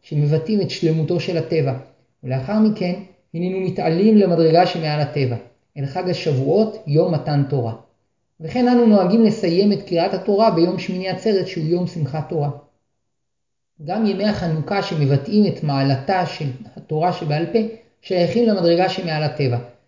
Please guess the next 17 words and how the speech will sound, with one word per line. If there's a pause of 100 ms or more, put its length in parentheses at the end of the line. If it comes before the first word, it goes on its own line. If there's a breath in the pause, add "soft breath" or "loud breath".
(160)
לפיכך
מדליקים
נרות
במשך
שמונה
ימים, (300)
והולכים
ומוסיפים
עד
שמונה
נרות. (1600)
חנוכה, (280)
י"א, (720)
הלכה
ח', (540)
על
הניסים,